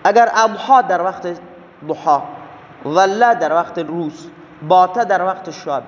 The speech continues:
امسا در وقت مسا. بله. و معنی لیس نف-، النفی، لیس خب به معنی نفیه، مانند لیس زید عالما،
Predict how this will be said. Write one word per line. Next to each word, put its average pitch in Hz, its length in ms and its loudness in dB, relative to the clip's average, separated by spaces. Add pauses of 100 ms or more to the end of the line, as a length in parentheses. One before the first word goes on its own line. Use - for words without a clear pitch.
(220)
امسا 185 320 0
در 180 180 2
وقت 208 280 2 (500)
مسا. 151 360 -2 (1120)
بله. - 1300 -6
و - 20 0
معنی 180 480 0
لیس 190 220 -6
نف-، 151 500 -6
النفی، 147 540 -4 (500)
لیس 196 240 0
خب 214 180 -6
به 170 80 -8
معنی 151 300 -2
نفیه، 185 400 -4 (1300)
مانند 165 280 0
لیس 160 380 0
زید 180 300 -4
عالما، 180 480 -2